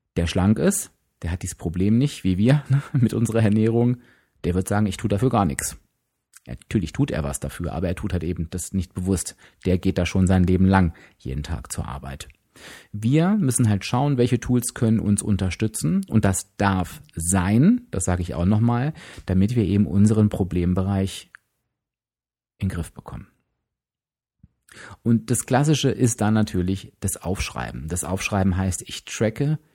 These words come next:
die Lebensmittel, die ich esse und trinke, und notiere sie in ein Tagebuch. Tracken heißt in dem Fall, ich schaue genau, was nehme ich da zu mir? Also welche Marke, welche genaue Menge auf die Grammzahl genau?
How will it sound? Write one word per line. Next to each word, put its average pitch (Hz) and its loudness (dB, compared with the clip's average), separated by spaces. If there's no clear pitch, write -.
die 104 -2
Lebensmittel, 110 -2
die 101 -4
ich 101 -8
esse 101 -4
und 95 -4
trinke, 143 -2
und 101 2
notiere 98 0
sie 92 2
in 90 2
ein 85 0
Tagebuch. 73 -8
Tracken 113 2
heißt 120 2
in 98 0
dem 104 2
Fall, 95 -2
ich - -8
schaue 87 -2
genau, 92 0
was 95 -2
nehme 92 2
ich - -8
da 101 -4
zu - -4
mir? 98 2
Also 85 -10
welche 117 0
Marke, 92 2
welche 107 -2
genaue 101 2
Menge 101 0
auf 80 -6
die 101 -6
Grammzahl 90 -2
genau? 69 -6